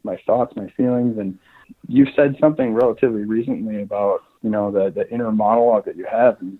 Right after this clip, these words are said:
being able to tell it to stop. You know, the, the meditation throughout the day has really, really helped out quite a bit. And frankly, I'm less stressed, much more happy, even though right now with a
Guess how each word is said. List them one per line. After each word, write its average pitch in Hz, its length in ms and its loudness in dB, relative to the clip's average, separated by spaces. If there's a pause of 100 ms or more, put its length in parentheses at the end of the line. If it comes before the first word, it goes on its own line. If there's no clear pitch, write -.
(120)
being 117 200 0
able 107 180 -4
to - 80 -14
tell 117 140 0
it - 80 -6
to - 160 -18
stop. - 380 -6 (380)
You 113 160 0
know, 107 300 4
the, 107 100 -2
the 110 180 0
meditation 123 880 2
throughout 107 340 2
the - 60 -6
day 98 440 0 (240)
has 107 180 -10
really, 120 300 4
really 107 280 2
helped 104 260 -2
out 101 280 0 (260)
quite 139 280 4
a 113 40 2
bit. 110 380 -4
And 98 360 -10 (280)
frankly, 127 420 -2
I'm 95 380 -6
less 104 220 -2 (100)
stressed, - 460 -2
much 107 260 -6
more 117 200 -6
happy, 127 380 -4
even 127 260 0
though 120 400 -2 (180)
right 110 280 0
now 120 320 0
with 110 280 -2
a 92 220 -6